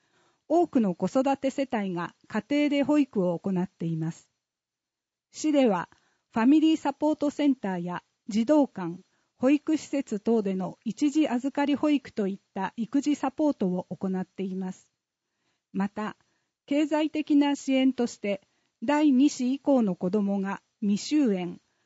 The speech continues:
児童福祉施設等に入所していないの場合、子育て応援手当として、対象児童一人につき月額三千円を支給するなど、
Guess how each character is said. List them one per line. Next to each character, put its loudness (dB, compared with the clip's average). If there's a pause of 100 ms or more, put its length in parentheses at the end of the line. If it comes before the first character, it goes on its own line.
(300)
児 -2
童 6
福 -6
祉 -2
施 -10
設 -8
等 2
に -2
入 0
所 -4
し -10
て -2
い -2
な -4
い -14 (440)
の 4
場 -2
合、 0 (640)
子 -4
育 0
て 0
応 4
援 4
手 0
当 -4
と -6
し -14
て、 -12 (540)
対 0
象 0
児 0
童 0
一 -2
人 4
に 0
つ -12
き -12 (260)
月 0
額 0
三 4
千 6
円 4
を 2
支 -14
給 0
す -4
る 0
な 0
ど、 -6